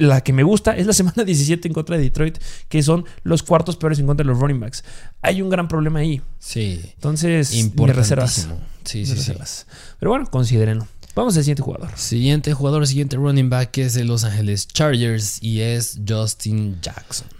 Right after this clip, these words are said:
Speaker 1: Justin Jackson, que este va rapidito y va entre paréntesis porque Austin Eckler se llegó a tocar. Um, no entrenó el día de ayer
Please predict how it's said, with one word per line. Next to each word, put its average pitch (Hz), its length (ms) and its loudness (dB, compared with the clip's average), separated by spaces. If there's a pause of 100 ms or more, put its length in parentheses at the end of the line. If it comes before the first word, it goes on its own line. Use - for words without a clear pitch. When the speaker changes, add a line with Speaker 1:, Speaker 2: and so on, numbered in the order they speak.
Speaker 1:
Justin 214 320 4
Jackson, 165 320 2
que - 80 -6
este 220 180 0
va 135 100 2
rapidito 117 500 -2
y 127 60 2
va 113 80 -4
entre 113 180 -2
paréntesis 165 600 -2
porque 220 600 0
Austin 208 260 -2
Eckler 226 340 0 (240)
se - 140 -4
llegó 160 140 4
a 185 80 -2
tocar. 196 480 -2 (240)
Um, 156 560 4
no 165 100 4
entrenó 156 400 4
el 147 120 4
día 143 180 6
de 127 80 4
ayer 170 320 2